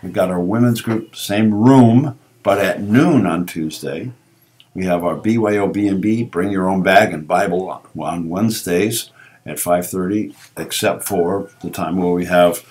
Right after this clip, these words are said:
our Advent and Lent services and meals. We have times of fellowship. We have two women's circles, the Circle of Charity and the Circle of Love.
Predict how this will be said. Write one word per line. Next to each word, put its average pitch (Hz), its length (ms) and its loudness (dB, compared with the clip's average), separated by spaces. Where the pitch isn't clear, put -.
our 90 400 -2
Advent 87 460 -4
and 90 240 -4
Lent 87 340 -8
services 85 680 -6
and 82 200 -6
meals. 117 460 2
We 104 100 -2
have 110 100 -2
times 127 380 0
of 113 100 -8
fellowship. 90 680 -6
We 87 120 -6
have 87 200 -6
two - 160 2
women's 117 640 4
circles, 107 440 -4
the - 60 -12
Circle 87 320 -6
of 87 100 -8
Charity 110 360 0
and 101 120 -4
the 90 80 -4
Circle 76 440 -12
of - 100 -14
Love. 110 380 2